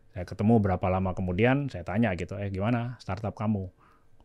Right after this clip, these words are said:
"Oke sih, Pak Edi, tapi saya takut," gitu. "Takut kenapa?" "Wah, saya sama tim saya kalau tiba mau menuju ke gudang kita, turun dari stasiun,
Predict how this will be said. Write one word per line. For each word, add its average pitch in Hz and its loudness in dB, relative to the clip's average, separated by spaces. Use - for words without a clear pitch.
"Oke 185 6
sih, 180 6
Pak 143 0
Edi, 156 4
tapi - -4
saya 147 -4
takut," 160 -4
gitu. 110 -10
"Takut 135 -2
kenapa?" 160 -2
"Wah, 101 -2
saya 156 4
sama 127 2
tim 139 2
saya 160 2
kalau 127 4
tiba 135 6
mau 123 4
menuju 127 8
ke 120 6
gudang 113 4
kita, 175 0
turun 131 8
dari 120 8
stasiun, 160 4